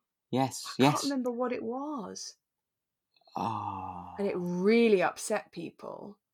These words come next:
Speaker 1: What was it?
Speaker 2: Was it to do with Helen? Or
Speaker 1: Oh, I don't
Speaker 2: Kirsty
Speaker 1: know.
Speaker 2: and a baby? Or
Speaker 1: Oh, yes.
Speaker 2: something?
Speaker 1: No, I think it was, wasn't it? Wasn't it to do with, uh, Kirsty's miscarriage or something?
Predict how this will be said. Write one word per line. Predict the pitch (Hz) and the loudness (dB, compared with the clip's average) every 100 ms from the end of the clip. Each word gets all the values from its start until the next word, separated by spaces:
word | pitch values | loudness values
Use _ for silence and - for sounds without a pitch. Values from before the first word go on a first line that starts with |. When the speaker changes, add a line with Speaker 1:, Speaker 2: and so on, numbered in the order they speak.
| _ _ _ _ _ _ - | _ _ _ _ _ _ -16
Speaker 1:
What | - - | -14 -10
was | 220 - | -10 -10
it? | - - _ _ _ - | -14 -18 _ _ _ -14
Speaker 2:
Was | 311 | -6
it | 415 | -6
to | 403 | -2
do | 403 381 | 0 0
with | 392 | -2
Helen? | - 359 339 381 427 494 - _ _ _ _ _ _ _ _ _ - | -8 -6 -4 -2 -2 -4 -10 _ _ _ _ _ _ _ _ _ -10
Or | |
Speaker 1:
Oh, | 220 | -6
I | |
don't | - 277 302 | 0 2 4
Speaker 2:
Kirsty | - | 2
Speaker 1:
know. | 302 | 0
Speaker 2:
and | 262 | 0
a | |
baby? | 208 247 269 311 311 359 392 392 - - - | -2 -2 0 0 0 0 0 -2 -6 -18 -6
Or | - 135 | 8 12
Speaker 1:
Oh, | 147 151 285 110 | 12 12 12 8
yes. | - 156 - | 8 6 4
Speaker 2:
something? | 294 294 302 311 - | 0 0 0 -2 -2
Speaker 1:
No, | 110 120 | 6 6
I | |
think | 131 131 | 6 0
it | - | 0
was, | 104 139 165 | 4 4 4
wasn't | 95 87 | 0 0
it? | 92 | 0
Wasn't | - 135 147 | 0 0 0
it | - | -2
to | - | 2
do | |
with, | 139 - - - | 2 2 -8 -2
uh, | 127 131 | 0 0
Kirsty's | - 135 135 135 | 0 -2 0 0
miscarriage | 156 160 - - - | -2 -4 -6 -6 -6
or | - | -10
something? | - - - - | -10 -10 -10 -12